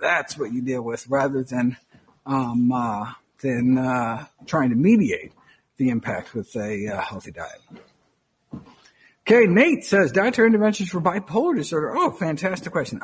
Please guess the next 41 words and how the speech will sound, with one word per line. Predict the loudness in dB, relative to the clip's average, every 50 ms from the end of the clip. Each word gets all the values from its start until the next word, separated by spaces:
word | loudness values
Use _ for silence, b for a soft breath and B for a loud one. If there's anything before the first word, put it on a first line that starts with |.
| -2 0
I | 2 4 4 4 4
don't | 4 2 2 2 0 0
think | -2 0 0 0 0
there | 0 -2 -2 -2 -2
are | -2 0 0 0 -2 -4
any. | -6 -6 -6 -6
In | -6 -4
fact, | -4 -4 -4 -4 -6
one | -8 -8 -6 -2 0 2 2
of | 2
the | 2
reasons | 0 0 0 0 0 0 -2 -2
why | 0 0 0 0 -2 -6
I | -8
pushed | -10 -8 -8 -6 -6 -6 -8 -8 -6
back, | -4 -2 0 -2 -2 -4 -6 -14 -20 b b b b b b b b b
so | b 2 4 6
there | 6 6 8
are, | 8 8 8 8 8 6 4 2 2 2 2 2 0
um, | -2 -4
studies | -6 -4 -2 -2 -2 -2 -4 -6
for | -10 -12
generalized | -8 -6 -4 -4 -4 -6 -10 -14 -16
anxiety | -14 -10 -6 -4 -4 -4 -4
disorder | -4 -6 -6 -6 -4 -2 0 0 2 4 4 4 4 4 2 2 0 0
and, | -4 -6 -10 -10 _ _ _ _ _ _ _ -6
um, | -4 -2 -2 0 0 0 0 0
uh, | 0 -2 -2 -4
major | -4 -4 -4 -6 -10 -8
depression, | -2 0 0 0 0 0 0 0 0 0 0 0
but | 0 0 0
not | 0 -2 -2 -2
bipolar. | 0 -2 -2 0 2 2 2 2 2 -2 -6 -10 -12 -16 _ _ _ _ _ 2
Uh, | 4 4 4
I | 4 2
mean, | 2 2 0 0
there's | -2 -4 -2 0
lots | 0 0 0 -2
of | -4 -4
interventions, | -4 -2 -2 -4 -4 -4 -8 -12 -10
but | -4 -2 -2 -2 -2 -8